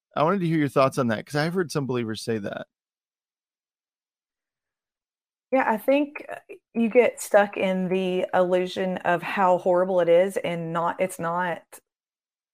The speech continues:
Speaker 2: I'm not invalidating the fact that they are going through a horrible situation, whether it's
Speaker 1: Mm-hmm.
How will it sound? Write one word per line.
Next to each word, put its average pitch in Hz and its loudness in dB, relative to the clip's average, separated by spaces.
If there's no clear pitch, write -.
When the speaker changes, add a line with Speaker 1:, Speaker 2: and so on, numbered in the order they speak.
Speaker 2:
I'm 185 2
not 185 -2
invalidating 175 0
the 175 -2
fact 175 0
that 165 2
they 170 6
are 165 2
going 170 -2
through 175 0
a 160 2
horrible 170 0
situation, 160 -4
whether 165 0
it's 127 -2
Speaker 1:
Mm-hmm. 113 -6